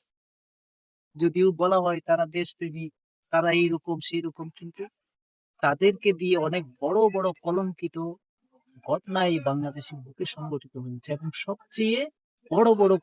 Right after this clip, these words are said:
কলঙ্কিত ঘটনাগুলি তাদের হাত দিয়েই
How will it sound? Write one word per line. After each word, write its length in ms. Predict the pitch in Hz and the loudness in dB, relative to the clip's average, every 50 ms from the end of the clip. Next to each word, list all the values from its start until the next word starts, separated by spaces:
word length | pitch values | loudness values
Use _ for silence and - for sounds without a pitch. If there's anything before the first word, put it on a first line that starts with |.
| - | 2
কলঙ্কিত 440 | - - 208 196 190 170 - 175 151 165 | 4 4 4 4 2 0 -4 -4 -4 -4
ঘটনাগুলি 580 | 131 127 139 143 - 165 170 170 170 185 196 254 294 - _ _ _ _ _ _ - | -2 -2 -4 -2 -2 -4 -4 -4 -2 -4 -4 -6 -6 -10 _ _ _ _ _ _ -10
তাদের 280 | 127 123 131 151 160 - - _ _ _ _ _ - | -10 -8 -6 -8 -10 -10 -14 _ _ _ _ _ -6
হাত 200 | - 147 143 131 131 - | -4 -4 -4 -4 -6 -8
দিয়েই 260 | 147 147 170 202 269 | -4 -2 0 0 -2